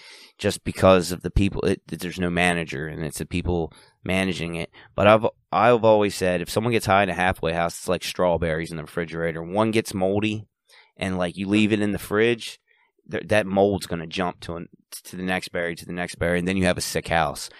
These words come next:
you know. And then they have, uh, outreach that are like the Oxford police that come over and they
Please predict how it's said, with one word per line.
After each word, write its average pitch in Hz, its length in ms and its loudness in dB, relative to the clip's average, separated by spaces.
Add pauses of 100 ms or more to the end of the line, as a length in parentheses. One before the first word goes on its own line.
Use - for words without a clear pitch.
(460)
you 87 120 -6
know. 92 160 2
And 92 100 0
then 85 120 -2 (440)
they 92 120 -4
have, 92 280 0
uh, 80 320 0 (120)
outreach 90 560 2
that 90 120 -4
are 87 120 -4
like 92 380 -4 (160)
the - 140 -2
Oxford 95 420 0
police 92 600 -2 (400)
that - 160 -4
come 104 220 0
over 107 360 8
and 92 120 -4
they 92 220 -2